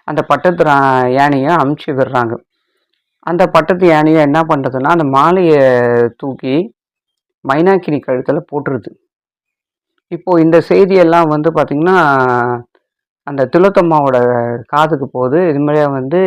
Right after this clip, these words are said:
அஹ், மைனாக்கினின்றவ வந்து யானை வந்து மாலை போட்டு தேர்ந்தெடுத்திருக்கு ஸ்ரீதர ராஜ்யத்துக்கு அப்படின்னும் போது, இவங்க அந்த அம்மா, அந்த மைனாக்கினியை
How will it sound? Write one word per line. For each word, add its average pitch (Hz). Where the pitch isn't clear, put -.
அஹ், 139
மைனாக்கினின்றவ 139
வந்து 143
யானை 156
வந்து 139
மாலை 147
போட்டு 143
தேர்ந்தெடுத்திருக்கு 131
ஸ்ரீதர 151
ராஜ்யத்துக்கு 123
அப்படின்னும் 156
போது, 185
இவங்க 165
அந்த 143
அம்மா, 160
அந்த 135
மைனாக்கினியை 156